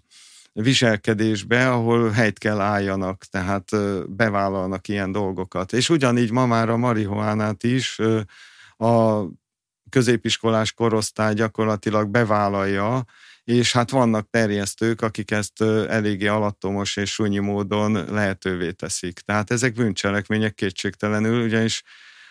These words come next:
akkor is az lenne, hogyha mi semmi bajt nem okoznának, mert a, a függőség gerjesztése az szerintem az a fő kábítószer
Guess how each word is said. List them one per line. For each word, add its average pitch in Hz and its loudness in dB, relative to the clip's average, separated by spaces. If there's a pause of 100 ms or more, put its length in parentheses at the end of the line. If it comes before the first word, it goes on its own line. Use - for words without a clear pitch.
akkor 147 2
is 120 2
az 131 4
lenne, 127 4
hogyha 127 2
mi 131 4
semmi 131 4
bajt 117 2
nem 113 0
okoznának, 104 -2
mert 117 2
a, 110 2
a 107 -2 (360)
függőség 117 2
gerjesztése 107 0 (280)
az 110 0
szerintem 110 0
az 110 0
a 104 0
fő 107 -2 (200)
kábítószer 101 -2